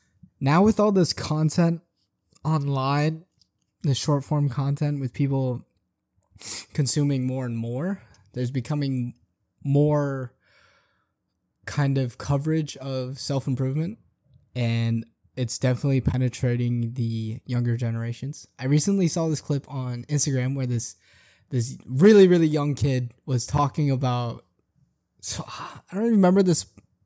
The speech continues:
specifics, but it was, like, him talking about going into a restaurant and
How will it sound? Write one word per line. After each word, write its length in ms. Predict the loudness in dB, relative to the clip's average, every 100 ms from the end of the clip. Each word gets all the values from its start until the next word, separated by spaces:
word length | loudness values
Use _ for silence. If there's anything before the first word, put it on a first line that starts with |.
| -10
specifics, 640 | 0 2 2 2 -2 -4
but 140 | -4 0
it 60 |
was, 100 | 0
like, 220 | 0 -4 -6 -20 -20 -20 -20 _
him 200 | -4 0
talking 340 | 0 0 0
about 400 | 2 2 0 -2 _ _ _ _ _ -8
going 260 | 2 4 6
into 300 | 4 4 2
a 20 |
restaurant 720 | 2 0 0 -4 -4 -4 -8 _ _ _
and 480 | -4 0 0 -2 -6